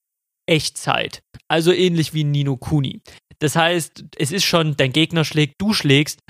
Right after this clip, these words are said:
aber in der Zwischenzeit passieren ganz viele Dinge und du schlägst halt die ganze Zeit. Du nimmst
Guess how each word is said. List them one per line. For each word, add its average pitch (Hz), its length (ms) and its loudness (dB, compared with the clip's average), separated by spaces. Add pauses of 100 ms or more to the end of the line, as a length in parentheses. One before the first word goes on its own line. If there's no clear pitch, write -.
(120)
aber 165 220 2
in 165 100 0
der 151 280 2
Zwischenzeit 160 760 -2 (320)
passieren 160 400 2
ganz 143 240 2
viele 135 240 2
Dinge 143 260 4
und 139 140 -2
du 131 80 0
schlägst 135 340 0
halt 123 120 0
die 127 40 -4
ganze 123 300 -4
Zeit. 131 260 -4
Du 143 180 -4
nimmst 170 360 -4